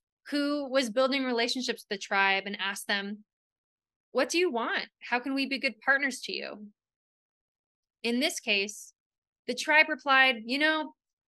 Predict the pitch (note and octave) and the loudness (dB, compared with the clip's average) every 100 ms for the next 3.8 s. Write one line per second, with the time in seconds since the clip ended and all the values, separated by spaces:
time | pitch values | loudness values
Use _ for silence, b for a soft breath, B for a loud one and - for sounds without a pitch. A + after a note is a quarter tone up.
0 | _ _ - D4+ A4 - G#3 B3+ - D4+ | _ _ -2 0 2 0 0 0 0 0
1 | C#4 G#3 G#3 G3 - B3+ D#4 - A3 G3 | 0 -2 -2 -4 -2 2 2 2 -4 -2
2 | F#3+ G3 F#3 F3+ F3+ - - G#3 - A3 | -2 -4 -8 -8 -14 -14 -10 -10 -6 -4
3 | B3 G#3+ G#3 G3+ G#3 F#3+ F3 F3 | -2 -4 -6 -4 0 0 -4 -12